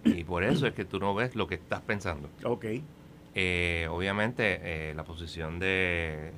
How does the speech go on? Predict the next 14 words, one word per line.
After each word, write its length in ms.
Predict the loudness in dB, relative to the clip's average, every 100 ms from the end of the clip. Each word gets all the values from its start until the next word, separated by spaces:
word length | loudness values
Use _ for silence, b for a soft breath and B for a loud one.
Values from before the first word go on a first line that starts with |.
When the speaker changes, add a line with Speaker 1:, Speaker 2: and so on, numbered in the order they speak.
| -12
Speaker 1:
de 60 | -10
su 120 | -8
cliente 500 | 0 0 0 -2 -4 B B -14 -8
es 160 | -8
que 320 | 0 4 4 4
hay 100 | 2
que 120 | 0
cancelar 400 | 0 0 0 0
el 120 | 0
contrato 640 | -2 -4 -4 -4 -4 -6 -4
el 420 | -6 -4 -6 -10 -10
treinta 640 | -8 -8 -6 -4 -2 -2
de 120 | -4
noviembre. 580 | -4 -2 -2 -2 -2 -4